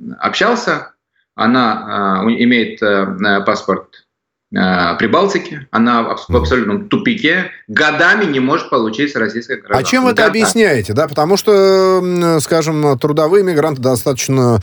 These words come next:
Speaker 1: А,
Speaker 2: ну,
Speaker 1: я
Speaker 2: насколько я
Speaker 1: говорю,
Speaker 2: знаю,
Speaker 1: а
Speaker 2: просто. Многие из них получают гражданство, а вроде бы соотечественники, э, все время мучаются и по, по, по этим кругам ада ходят, бюро-, бюрократическим.
Speaker 1: Ну, э, нас же сейчас не слушают, э, большие руководители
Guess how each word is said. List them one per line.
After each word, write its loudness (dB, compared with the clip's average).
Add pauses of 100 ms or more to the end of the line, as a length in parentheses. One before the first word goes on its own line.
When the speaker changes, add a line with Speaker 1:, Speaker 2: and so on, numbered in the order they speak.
(100)
Speaker 1:
А, 2
Speaker 2:
ну, 2
Speaker 1:
я 4
Speaker 2:
насколько 0
я 4
Speaker 1:
говорю, 0
Speaker 2:
знаю, 0
Speaker 1:
а -6
Speaker 2:
просто. 2
Многие 2
из 2
них 0
получают 0
гражданство, 0
а 2
вроде 0
бы 0
соотечественники, -2
э, 2
все -2
время 2
мучаются 0
и 2
по, 0
по, 0
по -2
этим 0
кругам 0
ада -2
ходят, -4
бюро-, 0
бюрократическим. -2
Speaker 1:
Ну, 0
э, 0 (240)
нас -2
же -10
сейчас -4
не -8
слушают, -4
э, 2
большие 0
руководители 0